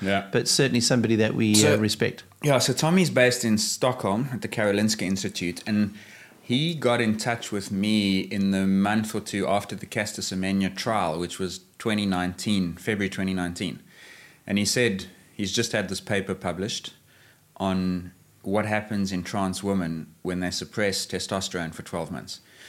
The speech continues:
Speaker 1: Because the sporting policy, the I O C's document, and many sports do this, is they ask trans women to lower their testosterone for twelve months, and then they're eligible to compete as women.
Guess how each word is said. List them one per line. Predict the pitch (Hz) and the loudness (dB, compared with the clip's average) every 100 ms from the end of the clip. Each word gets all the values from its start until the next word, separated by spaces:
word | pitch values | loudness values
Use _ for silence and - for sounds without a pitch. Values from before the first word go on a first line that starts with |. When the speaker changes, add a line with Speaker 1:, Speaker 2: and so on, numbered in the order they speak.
| - | -8
Speaker 1:
Because | 107 135 - - - - - | 0 2 0 -4 -16 -20 -8
the | 110 | -6
sporting | - 151 147 131 107 | 0 2 2 0 0
policy, | 123 123 123 - 82 113 - _ _ | 0 2 0 -4 -6 -8 -14 _ _
the | - | -4
I | 85 104 | 0 2
O | 101 | 2
C's | - 117 107 | 0 -2 -2
document, | 92 90 87 87 95 | -4 -4 -6 -6 -6
and | 85 90 | -4 -2
many | 95 95 | 0 0
sports | - 90 80 | -2 -6 -6
do | - 87 | -6 -4
this, | 82 - - - - - | -4 -6 -10 -20 -20 -12
is | - 90 | -8 -2
they | 98 | 0
ask | 85 110 110 - - | 2 2 2 -2 -6
trans | - 98 95 | -4 -2 -2
women | 95 87 85 80 | -2 -2 -2 -4
to | 92 | -2
lower | 90 92 92 | 0 2 0
their | 87 | -2
testosterone | 90 - 98 - 92 85 80 85 87 | -6 -4 -2 -2 -4 -4 -4 -8 -12
for | - 87 | -10 -4
twelve | 117 107 98 | 2 2 2
months, | 87 85 - | -2 -2 -6
and | 80 | -4
then | 90 | 0
they're | 92 90 | 0 0
eligible | 95 95 90 85 | 0 0 -2 -6
to | - | -8
compete | 85 82 - 92 - | -8 -8 -4 -6 -4
as | 82 87 | -10 0
women. | 117 104 80 | 2 2 0